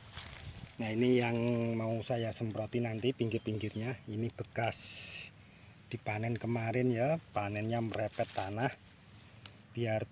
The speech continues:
bisa tumbuh sempurna. <clears throat> Ya, saya ingatkan lagi ya, Bos, ya. Bila ada yang baru menemukan channel saya,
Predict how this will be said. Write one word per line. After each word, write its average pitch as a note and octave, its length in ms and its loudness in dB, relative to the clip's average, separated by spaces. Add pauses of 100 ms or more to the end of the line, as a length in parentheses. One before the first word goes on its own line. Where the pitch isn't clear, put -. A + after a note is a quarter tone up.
(140)
bisa G#2+ 240 0
tumbuh G#2+ 360 -2
sempurna. G#2 680 -2 (2500)
<clears throat> - 500 4 (1400)
Ya, C3 160 12
saya C#3+ 160 12
ingatkan D3+ 320 8
lagi E3 400 10
ya, - 80 10
Bos, E3 160 12
ya. G3+ 160 12 (880)
Bila C3 560 8
ada C3 240 6
yang B2+ 240 8
baru B2+ 320 8
menemukan C3+ 480 12
channel C3 320 10
saya, C3 560 12